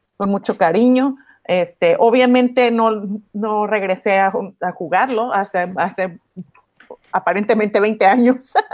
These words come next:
<laughs> Este, pero sí jugaba, la, este, cada uno, cada nuevo ju-, juego de Spyro que salía.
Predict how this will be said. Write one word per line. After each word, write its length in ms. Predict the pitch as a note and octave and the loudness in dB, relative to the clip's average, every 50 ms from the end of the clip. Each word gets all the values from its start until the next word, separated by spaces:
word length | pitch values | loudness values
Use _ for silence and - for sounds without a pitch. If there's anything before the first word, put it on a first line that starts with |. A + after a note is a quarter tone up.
| F#4 F#4 | -4 -4
<laughs> 240 | - - - - - _ _ _ _ _ _ _ _ _ - | -4 -16 -20 -20 -20 _ _ _ _ _ _ _ _ _ -2
Este, 340 | - A3 A3 A3 A3 A#3+ A3+ | 2 2 2 2 2 0 0
pero 220 | - B3+ A#3 B3 | 2 4 4 2
sí 160 | A#3+ - C#4+ C4+ | 2 0 -4 -8
jugaba, 580 | - E4 C#4 D4+ C#4+ C#4 C#4+ C#4+ C#4+ D4+ - C#4 | -6 -4 -2 0 2 2 4 2 2 2 2 2
la, 300 | A#3+ A3+ - G3+ G3+ G3 | 2 2 2 0 -2 -4
este, 260 | F#3+ _ - G3 - | -6 _ -8 -6 -2
cada 360 | - B3 A#3 A#3+ B3 A#3+ A#3+ | 0 2 2 4 4 4 4
uno, 360 | A#3+ A#3+ A#3+ B3 B3 A#3+ A#3+ _ | 2 2 2 0 -2 -2 -4 _
cada 260 | - A3+ A3 A#3+ A#3+ | -2 -2 0 0 0
nuevo 400 | A3+ A#3 A3+ A#3 A3+ A3+ - - | 0 0 0 2 0 0 -2 -6
ju-, 160 | - - G3+ | -12 -20 -16
juego 340 | - - G3+ G3+ G#3+ G#3+ G3+ | -10 -6 -4 -2 -2 -2 -2
de 120 | F3+ F3+ F3+ | -4 -6 -6
Spyro 280 | - F#3+ F3 F3+ F#3 | -2 -2 -2 -2 -4
que 80 | - - | -8 -8
salía. 400 | - F3 F#3 G#3+ A#3 A3 - | -8 -6 -6 -2 -2 -4 -4